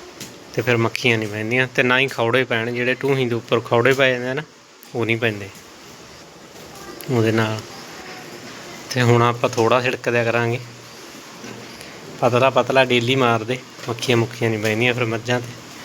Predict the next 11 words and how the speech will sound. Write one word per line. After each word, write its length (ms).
ਤੰਗ 180
ਬਹੁਤ 320
ਕਰਦੀਆਂ 440
ਨੇ। 100
ਆਹ 80
ਦੇਖੋ, 220
ਬੈਠਣ 320
ਨਹੀਂ 140
ਦਿੰਦੀਆਂ 280
ਇਹਨਾਂ 200
ਨੂੰ। 80